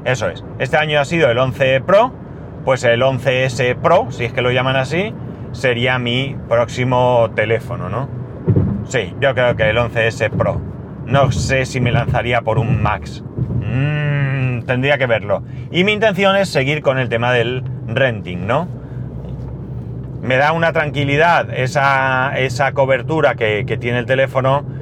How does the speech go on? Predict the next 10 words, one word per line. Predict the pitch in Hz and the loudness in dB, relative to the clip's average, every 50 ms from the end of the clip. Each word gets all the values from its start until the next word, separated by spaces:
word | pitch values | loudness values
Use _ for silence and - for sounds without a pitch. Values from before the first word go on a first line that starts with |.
| - - - | -12 -6 -2
pues | 117 113 110 - | -2 -2 0 0
que | 120 113 110 110 | 0 0 0 2
la | 104 104 104 | 0 0 0
verdad | 104 104 117 131 127 113 | 2 2 2 2 2 2
hasta | 104 - 110 110 | 0 0 0 2
ahora | 113 117 117 123 120 | 4 4 4 4 2
no | 120 127 127 | 2 2 2
la | 123 113 | 2 2
había | 104 98 95 90 87 | 2 0 -2 -4 -4
tenido. | - 92 92 101 104 95 87 | -4 -4 -6 -4 -4 -4 -6